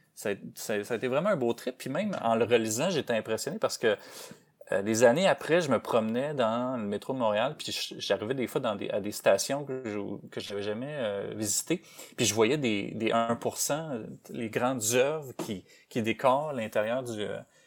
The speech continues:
des, des stations de métro. Puis les, les scénaristes avaient vraiment fait de la belle recherche parce qu'il y a certains, il y a plusieurs personnages de la, de la série qui sont en fait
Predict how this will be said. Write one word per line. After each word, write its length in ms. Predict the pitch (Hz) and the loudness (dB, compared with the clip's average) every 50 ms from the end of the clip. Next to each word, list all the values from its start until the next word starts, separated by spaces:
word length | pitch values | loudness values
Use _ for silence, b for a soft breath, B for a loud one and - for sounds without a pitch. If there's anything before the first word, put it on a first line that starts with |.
| _ _ _ | _ _ _
des, 120 | - 110 104 | -4 -2 -2
des 100 | 104 101 | -2 -2
stations 400 | - - - 120 101 - - 127 | 0 6 6 6 6 6 0 -2
de 60 | 123 | -2
métro. 280 | 117 104 - - 175 196 | -2 -4 -2 0 -2 -2
Puis 320 | - - 110 101 - - _ _ _ _ _ _ _ _ _ _ _ _ _ _ _ _ _ _ - - - - | 0 -4 -6 -6 -6 -10 _ _ _ _ _ _ _ _ _ _ _ _ _ _ _ _ _ _ -14 -12 -6 -2
les, 180 | 107 107 107 92 - | 0 0 0 0 -2
les 140 | 104 101 98 | -4 -4 -2
scénaristes 360 | - 113 101 107 151 160 - | -2 0 0 0 0 0 0
avaient 160 | 120 98 95 | 0 0 0
vraiment 360 | 95 104 110 113 113 120 120 117 | 2 2 0 0 2 2 0 2
fait 140 | - 147 | 0 -2
de 60 | 123 107 | 0 0
la 60 | 95 | 0
belle 180 | 95 107 107 107 | 0 0 0 0
recherche 440 | 90 98 95 - - 143 139 - - | 0 0 -2 -2 -4 -4 -6 -4 -4
parce 160 | - 98 - | -6 -6 -4
qu'il 120 | - 110 | -4 -4
y 60 | 98 | -2
a 60 | 101 98 | -2 -2
certains, 380 | - - 127 - - - 131 143 | -2 -2 -2 -2 -2 -4 -6 -6
il 80 | 147 131 | -6 -8
y 40 | 110 | -6
a 20 | 107 | -4
plusieurs 360 | - 135 135 120 151 160 160 | -2 -2 -2 0 0 0 0
personnages 680 | - 120 - - 117 107 120 135 151 156 139 120 - | 0 -2 0 0 -2 0 -2 -2 -4 -6 -8 -10 -10
de 80 | - 110 | -4 -2
la, 340 | 104 98 95 95 92 - - | 0 0 0 -2 -4 -8 -8
de 80 | - | -8
la 80 | 101 101 | -6 -6
série 460 | - - - 107 98 98 113 135 147 | -4 -4 -2 -2 -2 -2 -2 -4 -6
qui 320 | - - - 139 139 151 147 | -10 -10 -8 -6 -4 -4 -2
sont 320 | - - 131 123 131 143 | 0 2 2 4 4 2
en 160 | 135 107 95 | 2 0 -2
fait 260 | - - - 127 127 | -2 0 2 2 2